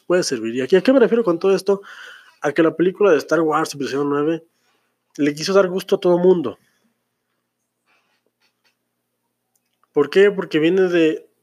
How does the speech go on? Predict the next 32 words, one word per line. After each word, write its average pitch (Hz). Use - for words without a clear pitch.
de 160
un 214
mundo 170
en 139
el 127
cual 170
la 135
película 160
pasada, 151
Episodio 147
ocho, 151
no 147
le 170
gustó 139
a 147
nadie. 170
Bueno, 175
creo 143
que 160
es 156
muy, 151
muy 135
fuerte 143
decir 120
eso. 104
La 135
película 147
Episodio 160
ocho 175
dividió 139
al 165
público. 180